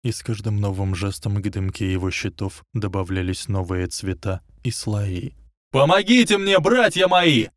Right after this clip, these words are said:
Если мы все...» Пожиратель смерти разлетелся на семь пылающих кусков.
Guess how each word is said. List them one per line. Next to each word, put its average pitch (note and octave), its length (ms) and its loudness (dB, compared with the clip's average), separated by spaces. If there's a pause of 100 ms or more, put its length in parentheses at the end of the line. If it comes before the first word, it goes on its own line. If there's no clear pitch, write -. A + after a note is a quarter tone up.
(120)
Если E3+ 420 4
мы F#3+ 160 4
все...» G3 460 2 (320)
Пожиратель F#2 580 -6
смерти G2 640 -4 (120)
разлетелся G2 920 -4 (100)
на G2+ 200 -2
семь A2+ 280 -4
пылающих F#2+ 760 -6
кусков. - 720 -10